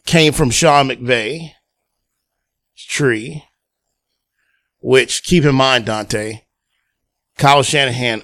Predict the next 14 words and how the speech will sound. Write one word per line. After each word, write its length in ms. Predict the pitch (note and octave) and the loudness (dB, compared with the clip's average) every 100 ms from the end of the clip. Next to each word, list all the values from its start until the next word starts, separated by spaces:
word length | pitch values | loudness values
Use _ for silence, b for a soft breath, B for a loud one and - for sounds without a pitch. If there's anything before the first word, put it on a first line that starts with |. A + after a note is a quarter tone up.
| _ | _
owned 360 | B2+ B2+ A2+ G#2 | -4 -2 -4 -4
Sean 320 | A#2+ G#2 G2 | -6 -6 -6
McVay. 560 | F#2+ G#2+ F#2+ F#2+ A2+ _ _ _ _ _ - | -10 -10 -12 -14 -18 _ _ _ _ _ -8
I 60 | |
think 220 | A2 D3 | 0 0
Sean 220 | - D3 C3+ | 2 0 0
McVay's 280 | B2 B2+ | 0 0
only 140 | B2+ A#2 | 0 -2
beat 240 | A2+ C3+ | -2 -2
him 280 | B2+ A2+ A2 | -2 -4 -2
one 200 | A#2+ B2 | -2 -2
time, 340 | B2 B2 A2 | -2 -4 -4
if 140 | G2 G2 | -6 -10
that. 300 | G2 F#2 | -10 -10